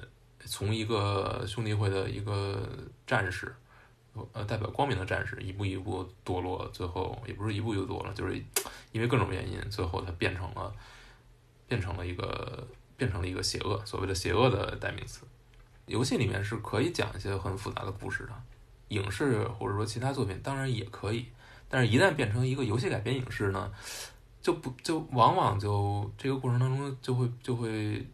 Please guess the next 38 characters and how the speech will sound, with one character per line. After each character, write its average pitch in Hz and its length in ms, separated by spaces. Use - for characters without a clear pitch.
串 - 320
过 - 100
来， - 60
就 127 120
是 120 180
变 120 220
成 123 140
一 120 40
个 123 100
不 123 120
知 143 80
道 156 140
是 101 80
一 101 60
个 104 60
什 101 120
么 95 80
东 98 160
西 95 60
的 95 140
一 98 80
个 95 60
东 98 120
西 98 80
出 - 160
来， - 80
就 117 80
变 123 160
成 120 100
一 127 60
个 135 120
特 175 180
别 247 100
肤 104 140
浅 98 180
的 - 100
一 - 60
个 - 60